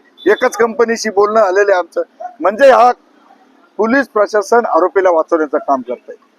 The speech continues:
हा मोठ्या कटाचा भाग आहे. कारण परभणीची घटना झाली, त्याच्यानंतर इथं घटना आली,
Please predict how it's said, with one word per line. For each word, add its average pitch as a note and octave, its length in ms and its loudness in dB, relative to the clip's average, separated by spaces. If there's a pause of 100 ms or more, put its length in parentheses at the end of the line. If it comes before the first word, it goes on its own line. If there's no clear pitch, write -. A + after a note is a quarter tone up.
(160)
हा D3+ 120 0 (140)
मोठ्या A3+ 260 2
कटाचा G#3 400 0
भाग D#3 160 2
आहे. B2+ 140 -14 (320)
कारण E3+ 220 -2
परभणीची A3+ 520 0
घटना G3+ 340 0
झाली, G3 300 0 (300)
त्याच्यानंतर G#3+ 400 0
इथं G#3 280 2
घटना G#3 300 0
आली, G#3+ 220 2